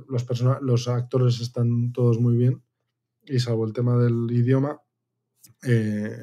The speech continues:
y el tema de, de que hubiera habido un poco más de investigación, creo que,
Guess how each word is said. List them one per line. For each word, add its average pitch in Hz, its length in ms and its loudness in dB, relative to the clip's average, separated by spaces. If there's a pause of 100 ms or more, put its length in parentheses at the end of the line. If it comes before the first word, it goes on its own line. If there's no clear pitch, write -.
(340)
y 139 180 -2
el 113 140 2
tema 117 260 0
de, 117 380 -2 (100)
de 123 380 0 (120)
que 127 60 0
hubiera 123 260 2
habido 123 200 2
un 120 80 4
poco 123 220 -2
más 120 240 0
de 123 60 0
investigación, 120 800 0 (640)
creo 127 260 0
que, 120 400 -2